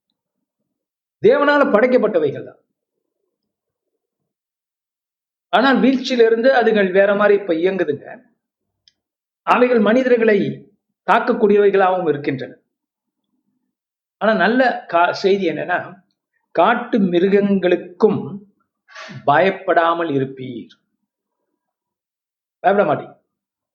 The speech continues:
ஏன்? உங்களுக்கு அதோட தேவன் முக்கியத்துவத்தை கொடுத்திருக்கிறார்.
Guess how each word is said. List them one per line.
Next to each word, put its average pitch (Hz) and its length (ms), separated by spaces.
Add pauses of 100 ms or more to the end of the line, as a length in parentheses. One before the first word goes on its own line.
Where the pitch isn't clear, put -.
(760)
ஏன்? 214 640 (1700)
உங்களுக்கு 170 640
அதோட 147 520 (580)
தேவன் 151 600 (220)
முக்கியத்துவத்தை 147 840
கொடுத்திருக்கிறார். 139 1120